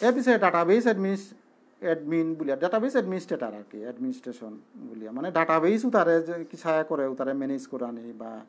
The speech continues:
উতারে, এ, মানে অ্যাডমিন, অ্যাডমিনিস্ট্রেটর আর কি করান। ডাটাবেস।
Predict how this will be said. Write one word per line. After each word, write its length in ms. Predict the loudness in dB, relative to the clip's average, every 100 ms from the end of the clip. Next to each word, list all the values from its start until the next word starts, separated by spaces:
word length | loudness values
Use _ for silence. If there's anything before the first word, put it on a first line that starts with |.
| _ -20 -20 -18 -10
উতারে, 400 | -8 -4 -4 -4
এ, 60 | -8 -10 -8 -8 -12 -12 -14 -12 -14 -14 -14
মানে 240 | -8 -4
অ্যাডমিন, 600 | -2 -2 0 0 0 -2 -2
অ্যাডমিনিস্ট্রেটর 580 | 0 2 0 0 -6 -6
আর 200 | -14 -20
কি 60 | -20 _ _ _ _ _ _ _ _ _ _
করান। 220 | -14 -14 -20 _ _ _ _ _ _ _ -10
ডাটাবেস। 420 | -6 -4 -6 -8